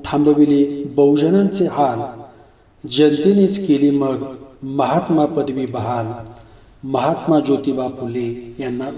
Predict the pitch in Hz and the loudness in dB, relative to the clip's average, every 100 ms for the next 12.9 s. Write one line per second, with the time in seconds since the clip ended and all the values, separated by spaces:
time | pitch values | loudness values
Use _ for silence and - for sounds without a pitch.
0 | 131 123 131 123 120 107 107 104 95 98 | -8 -6 -4 -4 -6 -6 -8 -8 -8 -10
1 | 95 - - - - - - _ _ - | -12 -16 -20 -20 -20 -20 -20 _ _ -20
2 | - - - _ _ _ _ - - _ | -20 -20 -20 _ _ _ _ -20 -20 _
3 | _ _ - _ _ _ - - 151 156 | _ _ -20 _ _ _ -20 -4 0 2
4 | 185 196 185 196 185 190 190 - 202 - | 4 2 2 2 2 0 -4 0 0 0
5 | 254 - 180 165 156 - 202 170 147 160 | -2 0 2 4 2 2 0 0 0 2
6 | 202 190 180 170 143 139 147 151 120 107 | 2 2 4 4 4 4 4 2 0 -2
7 | - - - - _ - - 151 160 175 | -8 -14 -20 -20 _ -4 -2 2 2 4
8 | 151 143 123 - - - 170 151 151 143 | 2 0 -4 -6 -8 0 2 2 0 0
9 | - 190 190 - 175 175 175 147 180 127 | 2 2 2 2 2 0 0 2 2 0
10 | 131 127 113 104 98 - - - - - | -4 -4 -6 -8 -12 -14 -20 -20 -20 -20
11 | - - - - 151 - 143 135 139 180 | -20 -20 -10 -2 -2 -2 0 2 4 4
12 | 180 170 185 147 131 151 156 135 | 4 2 2 0 0 0 2 0